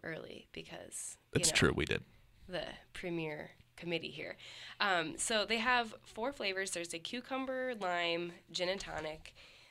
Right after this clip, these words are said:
Speaker 1: There's a Mai Tai, a margarita flavor, and then the blood orange one is really good.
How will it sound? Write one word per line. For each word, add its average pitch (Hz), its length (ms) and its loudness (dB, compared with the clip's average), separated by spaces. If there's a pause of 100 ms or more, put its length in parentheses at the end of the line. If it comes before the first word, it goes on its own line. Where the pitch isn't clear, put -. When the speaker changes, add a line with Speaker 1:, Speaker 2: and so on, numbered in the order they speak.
(100)
Speaker 1:
There's 175 400 6
a 156 80 -2
Mai 208 320 4
Tai, 240 560 0 (400)
a 165 100 -2
margarita 208 640 2
flavor, 185 640 2
and 180 180 -2
then 165 400 2 (120)
the 180 120 -2
blood 170 320 -2
orange 175 540 -6
one - 280 -10
is - 200 -6
really 160 240 -8
good. - 300 -10